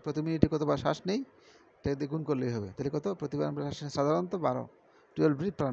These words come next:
minute equal to six liter per minute। তাহলে pulmonary ventilation অথবা minute respiratory volume, minute respiratory volume হচ্ছে, হচ্ছে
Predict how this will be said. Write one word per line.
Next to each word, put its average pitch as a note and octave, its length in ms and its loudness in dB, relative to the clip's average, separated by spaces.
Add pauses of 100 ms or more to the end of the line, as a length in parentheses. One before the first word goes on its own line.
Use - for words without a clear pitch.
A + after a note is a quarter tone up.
minute G#2+ 240 -10 (500)
equal D3 220 -4
to C#3 60 -6 (100)
six D#3+ 100 -4 (280)
liter C3 260 -8
per B2 80 -6 (260)
minute। - 260 -10 (600)
তাহলে D3 260 -2
pulmonary D#3 420 2
ventilation E3+ 440 0 (480)
অথবা C#3+ 180 2 (120)
minute D#3 240 -2
respiratory D3+ 400 -2
volume, D#3 240 0 (380)
minute D#3+ 260 2 (100)
respiratory C#3+ 500 2
volume D3+ 260 0 (520)
হচ্ছে, D#3 280 -2 (1400)
হচ্ছে C#3 180 -8